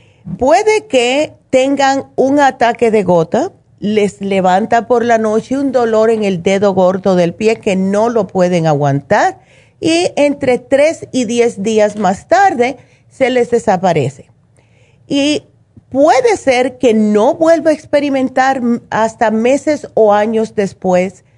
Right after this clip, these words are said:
otro segundo ataque. Pero cuando venga este segundo va a ser peor y ese a lo mejor no se le va a aliviar tan rápidamente, aunque diez días no es muy rápidamente, pero después va a ser peor.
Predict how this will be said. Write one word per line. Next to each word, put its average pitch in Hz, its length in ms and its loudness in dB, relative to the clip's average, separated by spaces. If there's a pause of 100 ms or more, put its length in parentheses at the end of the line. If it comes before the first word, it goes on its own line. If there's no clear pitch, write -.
(280)
otro 247 460 2
segundo 185 580 0
ataque. 294 520 -2 (300)
Pero 277 340 0
cuando 320 400 0
venga 262 300 0
este 240 240 -4
segundo 240 580 0
va 180 100 2
a 185 60 -2
ser 202 280 -2
peor 226 480 0
y 214 180 -2
ese 220 260 0
a 208 60 2
lo 208 200 -2
mejor 214 520 -4
no 185 520 0
se 220 200 -4
le 214 140 -2
va 180 120 0
a - 40 2
aliviar 160 540 0 (360)
tan 262 200 2
rápidamente, 262 880 -2 (220)
aunque 180 340 0
diez 190 320 -2
días 240 460 0
no 190 180 2
es - 160 -2
muy 202 180 -2
rápidamente, 214 920 -2
pero 269 480 0 (320)
después 226 1040 -2 (280)
va 180 80 2
a 175 60 -2
ser 185 320 -2
peor. 151 480 0